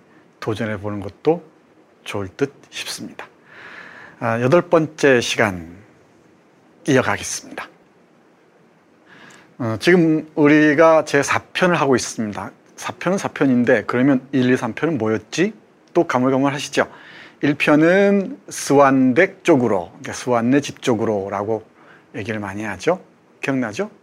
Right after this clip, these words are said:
그리고 두 번째, 제 이 편은 꽃피는 아가씨들 그늘에였고요. 그리고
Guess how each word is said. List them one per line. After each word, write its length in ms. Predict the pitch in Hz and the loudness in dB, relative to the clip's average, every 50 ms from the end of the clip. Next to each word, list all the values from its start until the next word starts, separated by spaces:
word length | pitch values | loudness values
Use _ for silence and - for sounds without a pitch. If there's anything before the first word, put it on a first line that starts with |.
| _ _ | _ _
그리고 320 | - - 120 113 117 117 117 | -8 -6 -4 -2 -2 -4 -4
두 140 | - 127 | -4 -2
번째, 540 | 117 123 117 117 113 - - - 110 101 113 - | 0 0 0 0 -4 -4 -2 -2 -2 -2 -2 -2
제 120 | - 123 | -2 0
이 160 | 117 117 120 | 0 0 -2
편은 520 | 117 - - - 135 123 143 190 226 226 - - - - - - _ _ | -2 -2 -2 0 2 4 4 4 4 2 0 -6 -14 -20 -20 -20 _ _
꽃피는 380 | - 147 - - 147 139 127 | -4 -4 -2 0 0 2 2
아가씨들 440 | 117 107 104 104 90 - - 185 185 | 2 0 0 -4 -6 -4 -4 -4 -2
그늘에였고요. 1400 | - 127 120 110 104 95 92 90 90 - - - - - - - - 117 104 - - - 117 110 143 202 226 214 247 - _ - - - - - - - - - - - _ | 0 0 0 0 -2 -4 -8 -10 -12 -16 -20 -20 -20 -20 -18 -14 -12 -12 -12 -12 -6 -4 0 2 4 4 2 0 -4 -12 _ -20 -20 -20 -20 -20 -20 -20 -20 -20 -20 -20 _
그리고 560 | - - 113 113 104 147 185 220 233 233 - | -8 -4 -4 0 2 4 4 4 4 2 -4